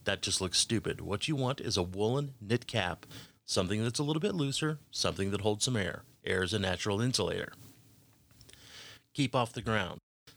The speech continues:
The ground is cold, you're warm. They're gonna try to balance each other out, and you're going to lose because the earth is, like,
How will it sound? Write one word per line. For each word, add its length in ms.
The 60
ground 320
is 60
cold, 420
you're 220
warm. 380
They're 120
gonna 220
try 160
to 80
balance 340
each 140
other 240
out, 380
and 100
you're 100
going 220
to 80
lose 380
because 260
the 100
earth 200
is, 160
like, 180